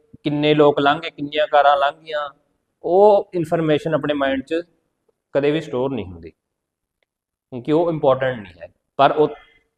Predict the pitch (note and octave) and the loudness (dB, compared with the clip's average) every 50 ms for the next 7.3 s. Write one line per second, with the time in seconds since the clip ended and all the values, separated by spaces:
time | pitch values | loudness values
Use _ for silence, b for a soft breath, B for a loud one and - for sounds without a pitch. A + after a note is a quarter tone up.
0 | _ - B2+ C#3+ D#3+ D#3 D#3 F3+ F3 E3 D#3+ D#3+ D#3+ D#3 D#3 _ _ _ _ _ | _ -6 -2 -2 0 2 2 4 4 6 6 6 4 2 0 _ _ _ _ _
1 | _ _ _ _ _ _ _ _ _ _ _ _ - - - - B2 B2 C3 C3 | _ _ _ _ _ _ _ _ _ _ _ _ -20 -4 2 2 4 4 4 2
2 | - E3 D3 D3 D3 D#3+ D#3+ D3+ C#3+ D3 C#3 C3+ C#3 C3 - A#2 A2+ A#2 C3+ C3 | 2 0 0 2 2 2 2 2 2 0 0 -2 -2 -2 -4 -4 -2 -2 -2 -2
3 | B2 - C3+ C3 - - - B2 A#2 B2 B2+ B2 - - C3+ B2 B2 B2 A#2+ G#2+ | 0 -2 -2 -4 -4 -2 0 2 4 4 4 2 0 -2 -2 0 0 0 -2 -2
4 | A#2 A2+ G#2+ G2+ G2+ - - - B2+ A#2 A2+ A2 A2 - - - B2 A#2+ A#2 A2 | -4 -4 -4 -4 -6 -8 -6 -4 0 0 0 0 -2 -4 -4 -2 -2 -2 -2 -2
5 | A2 A2+ A#2 A2+ A2+ G#2+ G#2+ G#2+ A#2 A#2+ A#2+ - - C3 - - - - C3 A#2+ | -4 -4 -2 0 0 0 0 0 -2 -4 -4 -4 -6 -8 -8 -6 -2 0 2 4
6 | B2 A#2+ - C3 A2+ A2+ A#2 B2 B2 C3 B2+ - B2 A2+ A2 G#2+ G#2 A2 A#2 A#2 | 4 2 0 -2 -6 -4 -4 -2 -2 -4 -4 -4 -6 -8 -8 -6 -2 0 0 0
7 | A2+ G2+ F#2+ G2+ - | 0 0 -2 -4 -6